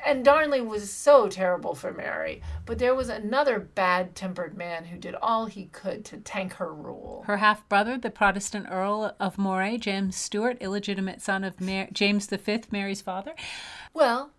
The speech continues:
Speaker 1: yes, him
Speaker 2: <laughs>
Speaker 1: too. But I was actually thinking of the Presbyterian preacher and theologian John Knox, founder of the Scottish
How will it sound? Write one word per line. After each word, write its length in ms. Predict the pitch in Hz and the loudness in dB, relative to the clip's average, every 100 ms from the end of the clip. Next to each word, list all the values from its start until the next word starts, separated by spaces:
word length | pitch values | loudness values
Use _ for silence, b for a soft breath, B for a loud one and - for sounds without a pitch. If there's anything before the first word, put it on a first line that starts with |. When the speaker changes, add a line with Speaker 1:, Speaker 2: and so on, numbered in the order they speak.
| - | -4
Speaker 1:
yes, 440 | 220 196 175 254 | 4 6 4 4
him 600 | 453 302 247 - 403 269 | 4 6 4 6 6 6
Speaker 2:
<laughs> 0 | |
Speaker 1:
too. 400 | - 359 226 147 147 208 302 - B B B | 2 0 4 4 2 -2 -6 -10 B B B
But 140 | 269 | 8
I 240 | 285 339 508 | 8 4 2
was 100 | 440 | 2
actually 260 | 269 262 | 0 -2
thinking 340 | 233 233 240 226 | -10 -8 -8 -8
of 140 | 196 | -8
the 80 | 208 | -8
Presbyterian 880 | 202 220 226 - - 202 190 185 190 | -8 -6 -6 -10 -14 -10 -10 -10 -12
preacher 460 | - 403 403 - | -12 -10 -8 -6
and 280 | - - 190 | -6 -6 -10
theologian 800 | 240 269 233 196 233 220 170 180 | -2 -2 0 0 -2 -8 -12 -12
John 360 | 180 165 185 190 | -8 -6 -6 -6
Knox, 460 | 226 320 294 - | -4 -4 -4 -8
founder 340 | - 196 208 220 | -12 -10 -8 -6
of 200 | 175 156 | -6 -8
the 80 | 175 | -18
Scottish 560 | - - 170 190 - | -12 -4 -4 -4 -14